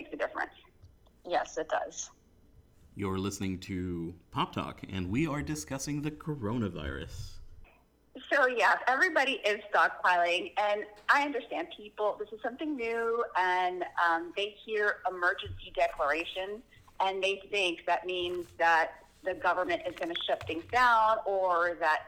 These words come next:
Speaker 1: our daily lives are gonna be interrupted, um, in a way that we're not gonna be able to get our basic needs met. Um, but that's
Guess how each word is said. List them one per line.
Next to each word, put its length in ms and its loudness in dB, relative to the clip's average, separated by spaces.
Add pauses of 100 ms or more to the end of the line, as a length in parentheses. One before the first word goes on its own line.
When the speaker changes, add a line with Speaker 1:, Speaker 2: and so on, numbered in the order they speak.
Speaker 1:
our 260 2
daily 320 -4
lives 320 2
are 60 -14
gonna 200 -12
be 60 -8
interrupted, 680 -2 (440)
um, 420 4 (180)
in 100 0
a 80 0
way 360 0
that 360 -2 (200)
we're 160 0
not 160 0
gonna 140 -4
be 80 -4
able 220 -2
to 160 -10
get 260 -2
our 140 2
basic 640 -6
needs 280 -6
met. 360 -2 (360)
Um, 300 2
but 180 0
that's 220 4